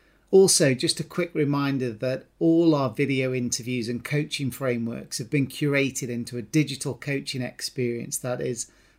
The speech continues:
unlike anything else you'll see. You can learn from strategists, neuroscientists, communication experts, and global sports stars twenty-four seven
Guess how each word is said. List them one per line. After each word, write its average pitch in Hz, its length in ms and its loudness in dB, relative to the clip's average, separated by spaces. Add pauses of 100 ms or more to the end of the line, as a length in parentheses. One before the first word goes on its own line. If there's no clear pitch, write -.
(140)
unlike 160 500 4
anything 135 420 -4
else 120 300 -6
you'll 131 120 -10
see. - 360 -4 (300)
You 151 100 2
can 151 240 0
learn 147 260 2
from 127 280 -6
strategists, 156 960 -2
neuroscientists, 151 1300 2
communication 156 840 0
experts, - 640 -2
and 127 160 -4
global 156 480 2
sports - 520 -4
stars 127 420 -8
twenty-four 170 640 2
seven 123 420 -4